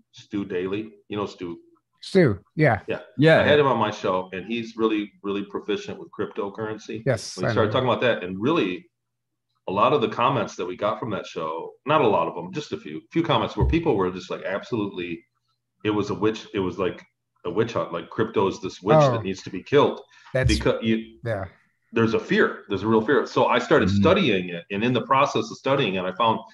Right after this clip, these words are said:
Speaker 1: recent reports, like in March, that inflation is, eh, because of all the money that we paid people to stay home, and we've given to the Trans-Pacific Trade <laughs> Agreement with trillions of dollars. I think it's, they're up to, like, what is it, twelve trillion bucks. The inflation is,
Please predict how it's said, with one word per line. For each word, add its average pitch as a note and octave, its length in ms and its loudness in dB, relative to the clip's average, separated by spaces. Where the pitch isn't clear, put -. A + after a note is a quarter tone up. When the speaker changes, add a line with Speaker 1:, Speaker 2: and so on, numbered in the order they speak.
Speaker 1:
recent - 320 2
reports, B2 420 2
like A2 200 0
in F#2+ 100 -4
March, C#3+ 320 2
that F2+ 240 -2
inflation B2 540 0
is, - 300 -6
eh, G2 120 0
because C#3+ 420 2
of A#2+ 100 0
all A#2+ 180 8
the G#2+ 60 0
money A2 300 2
that F#2+ 220 0
we G2+ 180 -4
paid G2+ 300 0
people G#2 240 -4
to F#2 80 -2
stay G2 240 -2
home, G#2+ 420 -2
and G2 240 -4
we've G2 180 -4
given G2 360 -2
to F#2 280 -4
the - 120 -14
Trans-Pacific F#2+ 720 -8
Trade A2+ 200 2
<laughs> A#2+ 100 -2
Agreement D3 420 2
with G2+ 240 -6
trillions A2+ 420 -2
of A2 80 -4
dollars. A2+ 380 2
I F#2+ 80 -2
think G#2 140 -8
it's, - 260 -16
they're F#2+ 140 -4
up F#2 120 -6
to, F#2+ 60 -10
like, F2+ 220 -6
what F2 120 -6
is E2 100 -14
it, F2+ 80 -10
twelve F#2+ 300 -4
trillion G2+ 420 -4
bucks. G2+ 260 -4
The G#2+ 200 -2
inflation A#2 540 0
is, F#2+ 140 -4